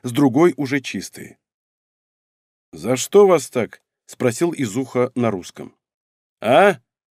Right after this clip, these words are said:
подняли мужчины головы, на секунду отвлекшись от своей работы. «А,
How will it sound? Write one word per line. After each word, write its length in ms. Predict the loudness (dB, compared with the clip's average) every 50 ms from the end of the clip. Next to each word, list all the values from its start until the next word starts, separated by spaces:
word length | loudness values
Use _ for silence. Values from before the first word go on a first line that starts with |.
| _ _ _ _ _ _
подняли 360 | 0 0 2 2 2 2 2
мужчины 400 | 2 0 -2 -4 -6 -6 -6 -4
головы, 480 | 0 2 2 4 4 4 4 2 0 -2 _ _ _ _
на 120 | -4 -2
секунду 420 | 0 -2 0 2 2 2 4 2
отвлекшись 500 | 0 0 2 -2 -2 -2 -2 -4 -10 -8
от 140 | -8 -10 -10
своей 280 | -6 -4 -4 -2 -2 -2
работы. 460 | -2 -4 -6 -10 -14 -16 _ _ _ _ _ _ _ _ _ _ _ _ _ _ _
«А, 640 | _ 0 2 4 4 4 4 4 2 0 -2 -6